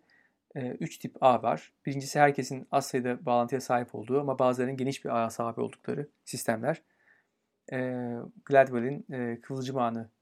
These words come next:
kitabında anlattığı teorisine en uygun olan yapı bu. E, ikinci tip ağlar a-, çakışan arkadaş gruplarının olduğu ancak az sayıda kişinin uzak gruplarla bağı olmasına rağmen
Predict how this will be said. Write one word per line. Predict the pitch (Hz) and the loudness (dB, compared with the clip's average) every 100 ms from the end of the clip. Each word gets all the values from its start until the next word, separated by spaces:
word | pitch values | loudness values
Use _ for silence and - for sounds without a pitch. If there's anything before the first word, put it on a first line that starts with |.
| _ - | _ -16
kitabında | - 131 131 | -2 -2 0
anlattığı | 127 117 - 127 | 0 0 -2 -4
teorisine | 123 117 104 151 | -2 -2 -2 -4
en | 143 | -2
uygun | 123 113 | -2 -2
olan | 110 113 110 | -2 -2 -2
yapı | 110 120 - | -8 -6 -4
bu. | 156 - _ _ - _ _ _ _ | -6 -8 _ _ -20 _ _ _ _
E, | 139 139 | -2 -2
ikinci | 147 165 175 | -2 -4 -2
tip | 202 - - | -6 -8 -4
ağlar | 156 139 170 180 | 0 4 4 2
a-, | - - _ _ | -6 -10 _ _
çakışan | - 139 - 170 156 | -8 -2 4 4 4
arkadaş | 151 139 143 135 | -2 4 4 4
gruplarının | 139 131 143 139 | -2 2 2 4
olduğu | 120 107 139 - | 0 0 -2 -2
ancak | 139 139 | 0 0
az | 156 - | 0 -2
sayıda | 156 - | -4 -4
kişinin | - 135 123 | -6 -8 -2
uzak | 123 123 | 0 0
gruplarla | 120 117 123 117 107 - _ _ _ | -2 -2 0 0 -2 -6 _ _ _
bağı | 131 | 2
olmasına | 131 120 117 - 135 | 4 2 0 0 0
rağmen | 117 117 170 | 0 0 -4